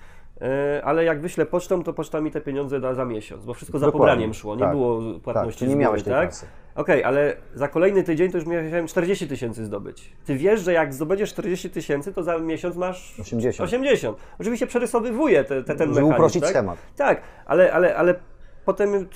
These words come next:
Speaker 1: kolejny miesiąc, kolejny, kolejny, obroty rosną, a tutaj jeszcze biurko kupić, komputer, pracownika znaleźć, zwolnić, zatrudnić, jechać tu umowę podpisać, ta-, tam na spotkanie ze skarbówką, wiesz,
Speaker 2: Będąc nastolatkiem.
Speaker 1: i wiesz, i, i ty się tak, tak zapieprzasz, długi masz, w-,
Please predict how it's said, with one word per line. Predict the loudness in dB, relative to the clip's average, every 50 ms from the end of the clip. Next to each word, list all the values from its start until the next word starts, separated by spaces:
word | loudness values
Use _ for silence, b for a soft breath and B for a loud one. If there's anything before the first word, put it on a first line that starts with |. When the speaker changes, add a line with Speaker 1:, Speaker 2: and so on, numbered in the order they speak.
| -4
Speaker 1:
kolejny | 2 4 4 6 6 4 2 0
miesiąc, | -2 -2 -4 -6 -2
kolejny, | 0 0 2 2 0 0 -2
kolejny, | -2 0 0 0 0 -2
obroty | -2 -2 -2 -2 -2 -2 -4
rosną, | -4 -2 -2 -4
a | -4
tutaj | -4 -6 -4 -4 -2 -2
jeszcze | -4 -4 -4
biurko | -2 -2 -2 -2 -2 -4
kupić, | -4 -6 -8 -10 -10 -8
komputer, | -6 -6 -6 -6 -8 -8 -6 -6 -6 -4
pracownika | -6 -8 -8 -8 -10 -10 -10 -8 -8 -8 -6
znaleźć, | -4 -4 -2 -2 -2 -2 -4 -6 -8 -10
zwolnić, | -8 -6 -4 -4 -4 -4 -4 -6 -8 -8 -8
zatrudnić, | -8 -8 -8 -6 -8 -8 -8 -6 -6 -6 -6 -6 -8 -12 -14 -10 -6 -6 -6 -6 B B B B B
jechać | -6 -4 -4 -4
tu | -2 -2 0
umowę | 0 2 2 2 0
podpisać, | 0 -2 -6 -6 -6 -4 -2 -2 -2 0
ta-, | -2 -2 0
tam | 0 0 0
na | 0 -2
spotkanie | -4 -4 -6 -6 -4 -4 -2 -2 -2
ze | -4 -4 -4
skarbówką, | -4 -4 -4 -4 -4 -8 -6 -4 -4 -4 -4 -2
wiesz, | -2 -2 -4 -4 -6 -10 -12 -12 -10 -6 0
Speaker 2:
Będąc | 2 4 4 4 4 2 0
nastolatkiem. | -2 -2 -2 2 4 4 4 6 6
Speaker 1:
i | 6
wiesz, | 4 4 2 0
i, | -2 -4 -4 -6 B B B B B
i | 4
ty | 4 4
się | 6 6
tak, | 4 4 2
tak | 2 -2 -2 0
zapieprzasz, | 0 0 2 2 2 0 0 0 -2 -2 -2 -2 -2 -4 -6
długi | -6 -6 -4 -4 -4 -4
masz, | -2 -2 -2 -2 -4 -8
w-, | -16 -20 -18 -14 -14 -14